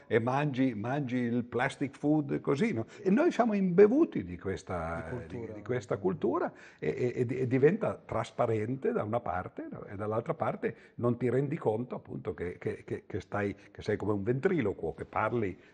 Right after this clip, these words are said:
Speaker 1: eh, per bocca d'altri, no?
Speaker 2: Però guarda, su questo ne, ne, se ne comincia a parlare, sembra che non, è, è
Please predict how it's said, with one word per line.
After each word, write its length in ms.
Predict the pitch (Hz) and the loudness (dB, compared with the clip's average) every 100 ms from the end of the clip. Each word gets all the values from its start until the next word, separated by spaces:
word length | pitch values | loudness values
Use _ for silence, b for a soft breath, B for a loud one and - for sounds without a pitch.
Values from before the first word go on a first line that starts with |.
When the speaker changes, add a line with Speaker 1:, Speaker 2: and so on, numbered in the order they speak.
| - | -8
Speaker 1:
eh, 140 | 92 | -6
per 260 | 87 104 85 | -4 -6 0
bocca 260 | 110 - | 0 0
d'altri, 520 | 104 147 107 80 - 85 | 0 0 0 -6 -12 -10
no? 60 | |
Speaker 2:
Però 240 | 143 180 - | -4 -2 0
guarda, 220 | 127 117 | 2 0
su 140 | 104 | 0
questo 260 | 131 160 156 | 0 2 2
ne, 440 | 131 113 131 131 139 | 0 -2 -4 -2 -2
ne, 200 | 143 123 | -4 -4
se 200 | - - | -4 -2
ne 120 | 131 | -2
comincia 320 | - 143 151 139 | 0 0 2 0
a 40 | |
parlare, 440 | - 120 110 107 | 2 -2 -2 -6
sembra 300 | 110 139 127 | -4 -2 0
che 120 | 127 127 | 0 0
non, 240 | 123 131 | -2 -2
è, 280 | 123 143 | 0 2
è 100 | 147 | 4